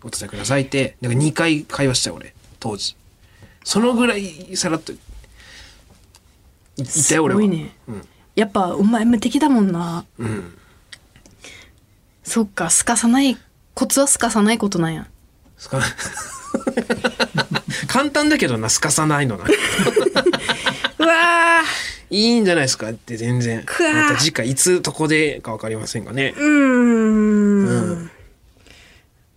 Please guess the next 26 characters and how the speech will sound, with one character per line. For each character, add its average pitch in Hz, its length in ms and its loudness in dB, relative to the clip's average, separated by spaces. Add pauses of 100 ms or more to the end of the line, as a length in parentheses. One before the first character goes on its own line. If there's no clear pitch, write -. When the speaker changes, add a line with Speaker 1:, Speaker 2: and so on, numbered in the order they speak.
(120)
Speaker 1:
引 - 100 -18
き - 140 -12
寄 104 80 -8
せ 104 200 -10
で、 95 80 -10
Speaker 2:
い - 40 -2
や。 - 80 -4 (220)
Speaker 1:
な 101 120 -16
ん - 60 -18
と - 100 -18
か。 - 140 -18 (600)
Speaker 2:
い 240 80 -10
や 240 120 -8
ー、 - 20 -10 (220)
ち - 100 -14
ょ - 20 -20
っ - 120 -20
と 233 80 -2
や 233 100 2
め 233 100 2
と 262 100 -2
く 262 100 -4
わ、 220 60 -2
や 196 100 -4
っ 196 40 -12
ぱ。 - 220 -14